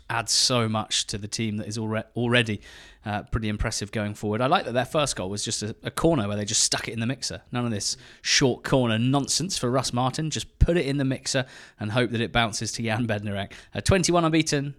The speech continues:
Uh, if you're wondering what the longest unbeaten run in the E F L is, that's Reading. Thirty-three games, oh five, oh six, so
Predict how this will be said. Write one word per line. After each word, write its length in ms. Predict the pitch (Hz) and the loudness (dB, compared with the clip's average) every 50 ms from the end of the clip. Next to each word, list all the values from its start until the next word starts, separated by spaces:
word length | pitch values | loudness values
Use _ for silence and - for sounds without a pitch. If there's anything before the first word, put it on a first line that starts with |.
| - _ | -14 _
Uh, 220 | - 120 113 110 - | -4 -4 -2 -2 -4
if 100 | - - | -6 -4
you're 100 | 135 127 | -2 -2
wondering 260 | 131 131 127 127 123 | 0 0 0 2 0
what 100 | 127 120 | 0 0
the 60 | 117 | 0
longest 560 | 123 127 131 135 135 131 123 123 113 - - 123 | 0 2 4 4 4 4 2 2 0 0 -2 -2
unbeaten 400 | 117 117 120 120 113 - 120 117 | -2 -2 -2 -2 -2 -2 -2 0
run 180 | 120 117 113 | 2 2 2
in 100 | 117 113 | 0 0
the 200 | 117 117 85 117 | 0 0 0 0
E 20 | 117 | 0
F 180 | 110 107 - | 0 0 0
L 140 | 120 117 117 | 0 0 0
is, 160 | 120 127 120 - - - - - _ - | 0 -2 -4 -8 -12 -18 -20 -18 _ -12
that's 140 | 104 - | -10 -8
Reading. 540 | 107 107 120 135 127 110 110 107 107 110 113 - - - - - - - - - | -4 0 2 4 4 4 2 0 0 -2 -4 -8 -12 -20 -20 -20 -20 -20 -20 -20
Thirty-three 920 | - - - 135 123 113 - - 123 - - - - 135 131 135 131 127 120 | -10 -2 2 2 2 2 0 -2 -6 -6 -8 -6 -2 0 2 2 2 2 2
games, 440 | 123 120 120 117 110 104 107 - - - | 2 2 2 2 0 -2 -4 -4 -4 0
oh 160 | 120 120 113 | 0 0 0
five, 380 | 107 - 120 117 113 110 107 107 | 0 0 0 0 0 0 0 -2
oh 100 | 107 107 | -2 -2
six, 440 | - - - 113 98 90 - - | -2 -2 -2 -2 -4 -4 -6 -8
so 160 | - - 92 | -8 -8 -8